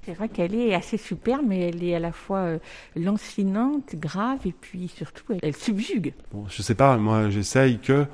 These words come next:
Speaker 2: le trombone, il a cette chose-là, assez puissante comme instrument, il peut jouer des mélodies, euh, et en même temps, il peut être tonitruant, il peut faire plein de choses. À la fin, c'est,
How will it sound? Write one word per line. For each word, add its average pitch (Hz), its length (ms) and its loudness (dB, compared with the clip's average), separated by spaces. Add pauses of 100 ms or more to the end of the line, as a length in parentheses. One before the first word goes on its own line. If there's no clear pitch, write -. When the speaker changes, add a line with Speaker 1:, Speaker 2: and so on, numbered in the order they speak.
(180)
Speaker 2:
le 110 100 0
trombone, 143 400 6
il 113 120 6
a 101 60 2
cette 95 180 -6
chose-là, 110 380 -4
assez 98 420 -4 (100)
puissante 127 380 4
comme 113 100 4
instrument, 113 460 4
il 98 80 2
peut 98 480 0
jouer 101 180 -2
des 104 100 2
mélodies, 110 760 0
euh, 95 160 0
et 101 160 2
en 101 60 2
même 101 160 2
temps, 113 100 -2
il 110 80 2
peut - 160 -8
être 98 140 -8
tonitruant, 123 880 6
il 110 80 2
peut 101 160 -6
faire 120 180 -2
plein - 380 0
de 156 80 2
choses. 131 340 0 (400)
À 104 60 -2
la 98 80 0
fin, 127 100 2
c'est, 120 160 2